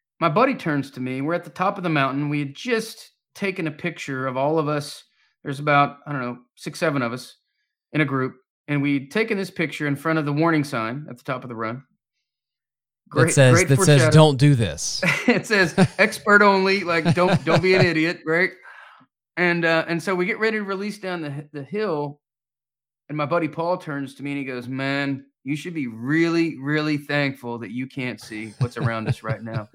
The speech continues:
Speaker 2: <laughs>
Speaker 1: 'cause it's absolutely terrifying." It's like, everywhere you look, it's this huge pitch, like, major grade.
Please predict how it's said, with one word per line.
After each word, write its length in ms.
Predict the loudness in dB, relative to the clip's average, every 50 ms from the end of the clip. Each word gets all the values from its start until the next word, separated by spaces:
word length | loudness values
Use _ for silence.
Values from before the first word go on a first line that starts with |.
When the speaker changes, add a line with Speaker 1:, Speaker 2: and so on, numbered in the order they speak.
| -14 -14 _
Speaker 2:
<laughs> 220 | _ _ _ _ -4
Speaker 1:
'cause 220 | -2 0 2 2
it's 180 | 2 2 0 -4 -10 _
absolutely 720 | 0 2 2 2 0 -4 -6 -4 -4 -4 -2 -2 -4 -4
terrifying." 760 | -4 -2 -2 0 0 2 0 -2 -4 -8 -10 -10 -12 -14 -18 -20 _
It's 80 | _
like, 180 | -14 -14 -14 -14 _ -20 -20 -20 -20 -6 0 0
everywhere 320 | 2 2 2 2 2 2
you 180 | 2 2 0 0
look, 320 | 2 2 2 2 0 -2
it's 320 | -6 -8 -8 -12 -18 -20 _ _ _ _ _ _ _ _ _ _ _ -10
this 260 | -8 -8 -8 -8 -6
huge 380 | -4 -2 0 0 -2 -2 -6
pitch, 460 | -6 -4 -4 -4 -4 -6 -10 -16 -14 -12
like, 180 | -12 -12 -12 -14 _ _ _ _ _ _ _ _
major 360 | -4 -2 -2 -2 -2 -2 -4 -4
grade. 580 | -4 -4 -4 -4 -4 -4 -6 -6 -8 -10 -14